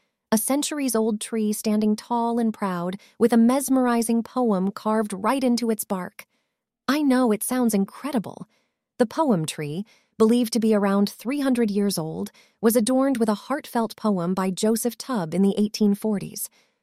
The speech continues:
Talk about a poetic masterpiece. Sadly, as time went on, this iconic tree began to wither away, eventually breathing its last in the nineteen nineties.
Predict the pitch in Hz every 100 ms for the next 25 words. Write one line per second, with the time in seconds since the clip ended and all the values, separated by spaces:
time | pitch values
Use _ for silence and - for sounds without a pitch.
0 | _ - 359 359 330 285 - 240 262 285
1 | - 220 294 - 175 160 - 147 - -
2 | _ _ _ _ _ _ - 269 277 202
3 | 170 185 - 190 - - 254 233 180 208
4 | 208 170 180 - _ - 233 226 - 220
5 | - 233 254 254 233 - 233 226 220 214
6 | 208 208 208 190 196 208 208 202 185 175
7 | 175 - _ _ 233 208 220 220 226 220
8 | 190 190 208 208 196 - 175 190 190 170
9 | - 185 175 170 175 202 - 180 170 165
10 | 160 160 - -